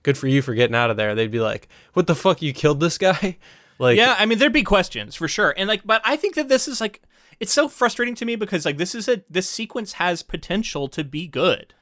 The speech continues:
Speaker 1: Yeah, he has no idea what their motivation is in any way, though, is my point.
Speaker 2: He doesn't
Speaker 1: Yeah.
Speaker 2: know. And, like, if, imagine if he, like, there's a, a quieter scene where he, he says, like, "Hey, what are you guys doing back here?" He walks up to them, right? And he's not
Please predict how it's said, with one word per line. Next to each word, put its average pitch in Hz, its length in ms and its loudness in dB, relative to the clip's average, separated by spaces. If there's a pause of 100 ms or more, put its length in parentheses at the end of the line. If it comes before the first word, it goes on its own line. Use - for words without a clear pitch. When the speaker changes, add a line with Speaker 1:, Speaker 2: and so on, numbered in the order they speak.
(100)
Speaker 1:
Yeah, 123 300 2
he - 140 2
has 170 160 8
no 170 160 6
idea 156 240 8
what 147 80 6
their 139 100 4
motivation 117 520 2
is 110 120 -6
in 113 100 -4
any 110 200 -4
way, 104 120 -8
though, 107 140 -4
is 107 100 -6
my 113 120 -2
point. - 240 -4
Speaker 2:
He 226 40 -2
doesn't 214 260 2
Speaker 1:
Yeah. - 20 -6
Speaker 2:
know. 160 440 4
And, 202 140 2
like, 202 240 2 (100)
if, 202 240 0
imagine 254 440 2
if 220 180 -2
he, 185 180 -2
like, 151 300 2 (460)
there's 156 200 -6
a, 156 200 -4
a 156 80 -6
quieter 196 580 -2
scene 120 720 -6
where 135 200 -2
he, 131 320 -8
he 139 280 -10
says, 135 240 -8
like, 123 80 -8
"Hey, 185 160 2
what 151 100 0
are 151 40 -2
you 151 40 -4
guys 156 160 -2
doing 160 140 -2
back 131 140 -2
here?" 123 360 -4
He - 240 -20
walks 139 480 -4
up 165 200 -2
to - 120 -10
them, - 380 -14 (100)
right? 127 340 0 (380)
And 151 80 -4
he's 175 160 -4
not 208 300 2